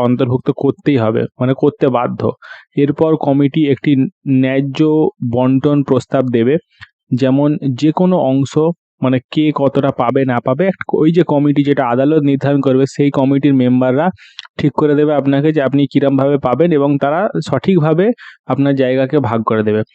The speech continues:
আদালত এই প্রস্তাবের ভিত্তিতে ফাইনাল ডিক্রি জারি করবে, যা সকলের জন্য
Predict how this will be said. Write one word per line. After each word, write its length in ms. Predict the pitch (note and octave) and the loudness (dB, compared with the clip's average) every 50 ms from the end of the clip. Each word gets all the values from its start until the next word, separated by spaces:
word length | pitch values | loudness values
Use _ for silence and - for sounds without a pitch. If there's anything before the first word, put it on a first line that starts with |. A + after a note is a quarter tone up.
| _ _ - - - C3+ | _ _ -16 -10 -6 -4
আদালত 340 | C#3 C#3+ D#3 D#3+ E3 E3+ E3 E3 | -2 0 0 0 0 -2 -2 -2
এই 160 | D#3+ D3 D3 D3 - | 0 0 0 0 0
প্রস্তাবের 500 | - C#3 C3 - - D3+ D3 D3+ D3+ D3+ | 0 -2 -2 -2 -2 -2 0 0 0 0
ভিত্তিতে 420 | B2 - C3+ - - C#3+ A#2 C3+ C3+ - - | 0 -2 -2 0 0 0 0 0 -2 -4 -4
ফাইনাল 380 | - - C3+ C3 C3 C#3+ D3 D3 C#3 B2+ | -4 -4 -2 -2 0 0 0 0 0 0
ডিক্রি 300 | B2 A#2+ - - C#3+ C3+ | 0 -2 -2 0 0 0
জারি 240 | B2 A#2 A2+ A#2+ B2+ | 0 0 0 0 0
করবে, 300 | C3 D3 C3+ C3+ C3+ D3+ D#3+ - - - - _ - B2+ | 2 0 0 2 0 -2 -2 -4 -8 -20 -12 _ -4 -2
যা 100 | C#3+ - | -2 -2
সকলের 420 | D3+ - C3 A#2+ - C3 C#3 C#3 C3+ | -2 -2 -2 0 0 0 0 0 0
জন্য 200 | C#3 C#3+ D3 | 0 0 0